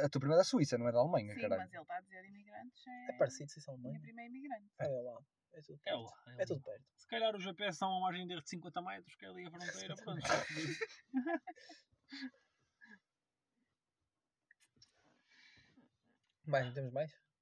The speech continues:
Speaker 4: Só temos estes países?
Speaker 1: Mano, dia
Speaker 3: E a
Speaker 1: onze,
Speaker 3: Mongólia?
Speaker 1: dia onze de novembro.
Speaker 4: Espera aí, eu quero saber da Mongólia,
Speaker 3: Mongólia.
Speaker 4: exatamente.
Speaker 1: Tivemos quarenta e duas reproduções só nesse dia. O que é que se passou?
Speaker 3: Quando? Quando?
Speaker 1: Dia
Speaker 2: Deve
Speaker 1: onze de
Speaker 2: ter
Speaker 1: novembro.
Speaker 2: deve ter sido
Speaker 3: O onze de
Speaker 2: feriado, não é?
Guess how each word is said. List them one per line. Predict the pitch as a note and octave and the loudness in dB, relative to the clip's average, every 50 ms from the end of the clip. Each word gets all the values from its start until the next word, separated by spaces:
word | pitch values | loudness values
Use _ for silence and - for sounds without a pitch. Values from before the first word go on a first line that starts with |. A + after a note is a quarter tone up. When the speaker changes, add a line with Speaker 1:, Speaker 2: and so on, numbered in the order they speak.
| _ _ _ _ _ _ _ _ _ _ _ _ _ _ | _ _ _ _ _ _ _ _ _ _ _ _ _ _
Speaker 4:
Só | - - - | -20 -14 -8
temos | - A3+ G3+ F#3+ | -6 -4 -4 -4
estes | F3 - | -6 -4
países? | - C#3+ E3+ G3+ - | -4 -4 -4 0 4
Speaker 1:
Mano, | - F3 C3+ D3+ | 4 4 6 8
dia | D3+ A#3 | 10 10
Speaker 3:
E | C4 | 10
a | |
Speaker 1:
onze, | C#4+ E4 E4+ C#4+ B3 | 10 12 10 10 10
Speaker 3:
Mongólia? | A#3 G#3+ F3+ C3 A2 E3 E3+ | 12 12 12 12 12 12 12
Speaker 1:
dia | A#3+ C#4 C4+ | 12 12 12
onze | D#4 F4 E4+ B3 A3 | 12 12 12 12 10
de | G#3+ | 8
novembro. | G3+ F3 C#3 B2 A#2 A2+ G#2 | 8 8 8 6 4 2 2
Speaker 4:
Espera | - - D4+ C#4 | 4 8 8 10
aí, | B3+ C#4+ C4+ | 10 8 6
eu | F3+ | 6
quero | - - D#3+ C#3 | 4 4 2 2
saber | - G3 F#3 A3+ G#3 | 4 6 6 8 10
da | A#3 B3 | 10 12
Mongólia, | C#4 D#4+ F#4 F#4 G4 D4 | 12 10 10 12 12 12
Speaker 3:
Mongólia. | G3 G#3 - | 12 12 10
Speaker 4:
exatamente. | F#3 E3+ - - C#4+ D4+ | 8 6 8 10 12 12
Speaker 1:
Tivemos | F4 E4 C4+ B3+ - | 12 12 12 12 12
quarenta | A3+ A3 B3+ B3 D4+ F4+ D#4 - B3+ | 12 12 12 12 12 12 12 12 10
e | G#3+ | 10
duas | G#3 C4+ C#4+ C4 - | 12 12 12 12 10
reproduções | - - B3 A#3 G3+ - C4+ B3 | 8 8 8 8 10 8 12 12
só | C#4+ C#4 | 12 12
nesse | C4+ C4+ B3 - - F3+ | 12 12 12 10 6 2
dia. | A3 A3 B2 G2+ G#2 - - _ _ _ _ _ _ _ | 2 4 4 2 0 -4 -10 _ _ _ _ _ _ _
O | _ | _
que | - | 0
é | - | 2
que | - | 2
se | - - | 6 6
passou? | F3 E3 - - A#2 G#2 - - | 6 6 6 4 0 -2 0 0
Speaker 3:
Quando? | F#3+ C#4+ F4+ C#4+ D3+ D3 D3 | 2 2 2 0 -2 -4 -6
Quando? | - - D4+ C#4 F3+ | -6 -4 -4 -4 -4
Speaker 1:
Dia | D3 C#3+ - - - - D4 D4 | -4 -6 -8 -8 4 10 12 12
Speaker 2:
Deve | C#4+ C#4 | 12 12
Speaker 1:
onze | A#3 F#3+ | 12 12
de | G3+ | 10
Speaker 2:
ter | F#3+ | 8
Speaker 1:
novembro. | D#3 C#3+ C#3 C3+ B2+ C3+ D3 E3 - - | 8 8 8 8 6 4 0 -2 -4 -8
Speaker 2:
deve | A3 G3+ - | -8 -8 -8
ter | - F3+ | -12 -20
sido | - - _ _ - F3 E3 | -20 -20 _ _ -4 4 6
Speaker 3:
O | G3+ | 8
onze | B3+ C4+ A#3 | 8 8 4
de | - - | 2 0
Speaker 2:
feriado, | F#3+ F#3 D#3 | 0 2 2
não | C3+ | 2
é? | C3+ | 2